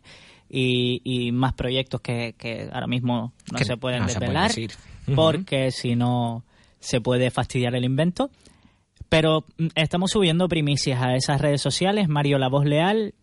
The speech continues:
Speaker 1: y, y bueno, el, tenemos previsto que el, el disco vea la luz el, el día veinte de diciembre.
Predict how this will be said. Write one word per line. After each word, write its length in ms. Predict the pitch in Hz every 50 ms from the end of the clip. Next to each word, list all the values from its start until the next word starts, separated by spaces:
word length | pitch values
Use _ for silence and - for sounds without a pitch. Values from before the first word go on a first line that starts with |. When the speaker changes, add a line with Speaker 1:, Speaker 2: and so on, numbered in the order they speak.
| _ _ _
Speaker 1:
y, 580 | - 143 139 131 127 127 127 120 123 110 92 - -
y 100 | 113 117
bueno, 320 | 117 117 113 - - - - _ - - - - - 147
el, 500 | 143 - 127 127 123 123 123 123 127 - -
tenemos 360 | - 131 127 131 139 143 127 - - _
previsto 760 | - 151 139 139 139 170 175 - - - 170 185 208 240 - _ _ _ _ _ _ _ _ _ _
que 360 | - 139 131 127 127 127 127
el, 400 | 123 123 123 123 127 127 123 127 -
el 200 | 135 127 127 120
disco 340 | 135 139 135 - - 156 143
vea 180 | 139 143 139
la 120 | 135 135 135
luz 180 | 131 135 131
el, 460 | 143 147 139 131 127 127 123 123 120 120
el 220 | - - 131 127 123
día 160 | 131 127 123
veinte 380 | 127 135 135 135 131 - - 131
de 180 | 127 127 127
diciembre. 520 | 127 127 127 - 139 135 131 139 143 -